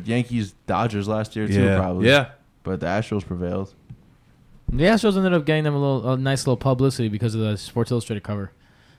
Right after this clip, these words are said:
Speaker 3: Was the talk of the town.
Speaker 1: Oh, like, five, four or five years ago, whatever
Speaker 3: Yeah.
Speaker 1: it was. Yeah, yeah, yeah, I remember that. You brought that up, I think, last year.
Speaker 3: It was one of my spitballs.
Speaker 1: Yeah, yeah.
Speaker 3: See, I remember that.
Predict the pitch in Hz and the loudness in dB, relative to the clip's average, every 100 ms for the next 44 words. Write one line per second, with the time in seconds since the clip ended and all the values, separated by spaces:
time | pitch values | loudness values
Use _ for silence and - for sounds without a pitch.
0 | - 113 107 120 113 107 120 104 - 95 | -14 -12 -4 -4 -2 -6 -4 -4 -2 -2
1 | 90 90 - - - 95 85 - 104 98 | -2 -4 -10 -20 -6 -4 -2 -4 -4 -4
2 | 98 92 92 98 101 101 123 120 113 104 | -4 -4 -4 -4 -4 -2 0 0 0 -4
3 | 95 87 78 82 80 78 85 78 76 76 | -6 -6 -6 -8 -10 -10 -12 -12 -12 -14
4 | _ - 156 113 101 90 87 90 90 87 | _ -8 -4 -2 -2 -4 -4 -6 -8 -8
5 | 90 - 87 82 113 117 107 - 113 113 | -10 -10 -12 -6 -4 -2 -4 -4 -4 -4
6 | 107 - - 95 90 90 85 82 _ _ | -6 -8 -10 -4 -2 -2 -4 -6 _ _
7 | _ - - - - - _ _ _ _ | _ -20 -14 -14 -14 -20 _ _ _ _
8 | _ - 127 123 127 98 110 104 | _ -4 0 0 0 -2 -4 -6